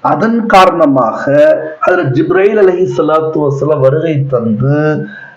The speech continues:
என்னுடைய காலணியுடைய நஜாசத்தை எனக்கு தெரியப்படுத்தினார்கள், அதற்காக நான் கழட்டினேன்."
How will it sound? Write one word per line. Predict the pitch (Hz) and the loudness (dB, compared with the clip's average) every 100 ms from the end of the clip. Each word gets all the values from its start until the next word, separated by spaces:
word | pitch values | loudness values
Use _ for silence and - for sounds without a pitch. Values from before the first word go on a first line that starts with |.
| _ - | _ -4
என்னுடைய | 160 185 185 170 | -2 0 0 0
காலணியுடைய | 139 139 160 190 202 190 190 175 175 180 180 | -2 -2 0 2 2 2 2 0 0 2 2
நஜாசத்தை | 160 143 139 170 180 - 175 - - 170 202 | 4 4 4 4 4 2 0 0 -2 0 0
எனக்கு | 180 151 139 135 | 0 0 -2 -2
தெரியப்படுத்தினார்கள், | 147 156 180 180 151 156 139 143 127 117 113 139 170 190 196 | -2 -2 -2 -2 -2 -2 -2 0 0 -2 -2 -2 0 -2 -2
அதற்காக | - 131 139 139 147 - 165 | -4 -2 -2 0 0 0 0
நான் | 135 120 | 0 -2
கழட்டினேன்." | 120 113 113 120 101 101 113 104 | -2 -2 -4 -4 -2 -2 0 -2